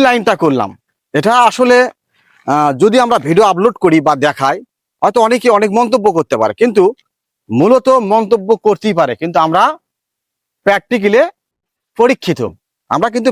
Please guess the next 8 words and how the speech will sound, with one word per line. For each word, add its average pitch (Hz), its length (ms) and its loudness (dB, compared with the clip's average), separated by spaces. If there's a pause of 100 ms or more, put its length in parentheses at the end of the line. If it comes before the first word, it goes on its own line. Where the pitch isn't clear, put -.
প্র্যাকটিক্যাল 220 460 0
করে 202 180 0
দেখেছি। 165 300 -2 (640)
তাহলে 247 340 2 (440)
আমরা 233 180 0 (260)
নিচে 240 220 0 (100)
অজুখানা 202 420 0 (880)
যেখানে 180 360 -2